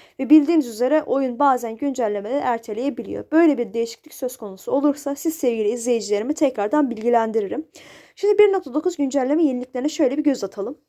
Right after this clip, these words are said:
Oyuna iki adet yeni yüz eklendi. Biri erkek karakter, diğeri ise kadın karakter için. Ee, bu yüzlerin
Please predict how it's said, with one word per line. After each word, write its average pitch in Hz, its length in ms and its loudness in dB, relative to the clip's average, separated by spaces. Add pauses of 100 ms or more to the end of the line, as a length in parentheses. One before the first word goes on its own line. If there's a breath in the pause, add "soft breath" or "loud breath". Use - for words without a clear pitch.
(380 soft breath)
Oyuna 392 260 4
iki 349 220 0
adet 320 240 2
yeni 285 140 2
yüz 277 180 2
eklendi. 208 640 -8
Biri 320 120 2
erkek 269 440 0
karakter, 302 480 0
diğeri 302 220 4
ise 269 240 -6
kadın 285 260 -2
karakter 196 400 -6
için. 311 380 -10 (760 soft breath)
Ee, 226 340 2 (120)
bu 403 80 8
yüzlerin 285 560 4